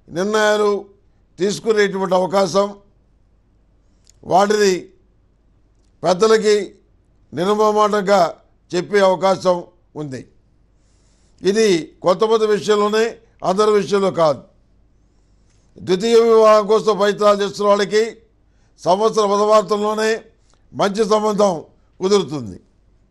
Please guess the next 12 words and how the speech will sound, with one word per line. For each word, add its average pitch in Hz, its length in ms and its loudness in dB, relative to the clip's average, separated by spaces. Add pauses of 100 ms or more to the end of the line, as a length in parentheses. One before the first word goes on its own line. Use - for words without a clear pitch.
(800)
ఈ 175 140 0 (500)
రాశిలో 196 340 2
జన్మించిన 202 400 0
వారు 208 240 4 (880)
ప్రతిరోజు 220 420 2 (120)
ప్రతినిత్యం 208 440 -2
కూడాను 214 320 2 (720)
సర్పదోష 190 540 2 (120)
నివారణ 208 320 2 (120)
చూడలతోటి 202 560 0 (1160)
స్నానం 202 440 2
చేయటం 208 300 0